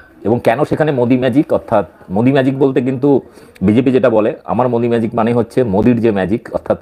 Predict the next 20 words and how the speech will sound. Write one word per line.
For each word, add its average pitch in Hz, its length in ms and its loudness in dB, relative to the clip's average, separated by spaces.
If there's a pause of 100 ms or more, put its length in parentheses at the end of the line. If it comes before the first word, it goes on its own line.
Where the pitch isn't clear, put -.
ইভিএম 117 300 0
কারচুপি, 117 460 -4 (340)
ইভিএম 127 300 0
চেঞ্জ, 160 260 -2 (360)
সেটাকে 127 380 0
কিন্তু 131 240 -2
উদ্দেশ্য 107 300 0
করে 107 120 2
বলছি। 80 300 -4
তো 123 140 2
এই 143 80 4 (100)
ইভিএম 160 320 2
কারচুপির 160 520 0
ম্যাজিক, 131 480 -2 (160)
মোদি 104 200 2
ম্যাজিক, 101 280 0 (440)
ওখানে 156 240 0
কেন 165 120 0
করলো 113 340 2
না? - 280 -16